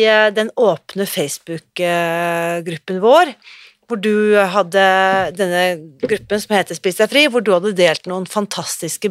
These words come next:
bilder om, eh, din prosess, eh, så langt.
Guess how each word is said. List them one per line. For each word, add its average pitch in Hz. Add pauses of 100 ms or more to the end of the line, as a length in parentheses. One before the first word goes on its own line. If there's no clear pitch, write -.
bilder 180 (500)
om, 170
eh, 175
din 160
prosess, -
eh, 165
så -
langt. 160